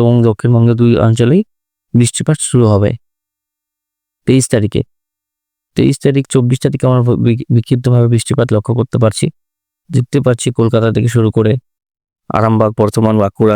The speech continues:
জামশেদপুর, দুর্গাপুর, বীরভূম, কাটোয়া, শান্তিপুর, তারপরে এদিকে চন্দ্রকোনা, ঘাটাল, খানাকুল,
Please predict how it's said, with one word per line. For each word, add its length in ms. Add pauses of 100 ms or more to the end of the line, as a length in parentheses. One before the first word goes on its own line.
জামশেদপুর, 500
দুর্গাপুর, 440 (120)
বীরভূম, 380
কাটোয়া, 380
শান্তিপুর, 540 (680)
তারপরে 280
এদিকে 240 (360)
চন্দ্রকোনা, 580 (460)
ঘাটাল, 480
খানাকুল, 440